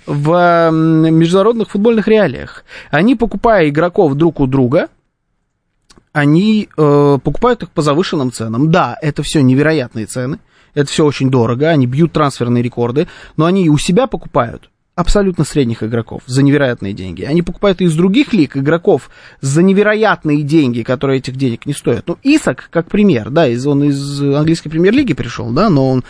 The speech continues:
явно не стоил тех денег, которые за него заплатили. И таких примеров миллион. И, э, из-за этого, несмотря на суммы, они получают игроков, которых, которые этих денег не стоят. И вот вам результат. Они не играют на те деньги, которые,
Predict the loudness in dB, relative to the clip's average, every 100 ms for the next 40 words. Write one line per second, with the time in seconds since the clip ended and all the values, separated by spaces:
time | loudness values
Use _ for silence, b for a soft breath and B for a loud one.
0 | B -4 0 0 0 -4 -4 -4 -4 -6
1 | -8 -8 -10 -12 -14 -12 -12 -12 -8 -2
2 | -2 -4 -6 -4 -4 -6 -6 -6 -4 0
3 | 2 2 2 0 2 0 -2 -8 B B
4 | B B _ 0 4 4 0 -2 0 0
5 | 2 0 2 2 0 2 2 0 0 2
6 | 2 2 -2 0 2 4 2 0 -4 _
7 | _ _ _ 0 2 2 2 0 0 -2
8 | -2 -2 0 -2 -2 -4 -2 -4 -4 -8
9 | -8 -6 -2 -2 -2 -2 -2 -2 -4 -6
10 | -6 -8 -8 -4 -2 0 0 0 0 -2
11 | -4 -4 -6 -10 _ _ _ _ _ _
12 | _ _ _ _ _ _ 2 4 6 4
13 | 4 4 2 0 -2 -2 0 0 -2 -2
14 | -2 -2 -2 -2 -6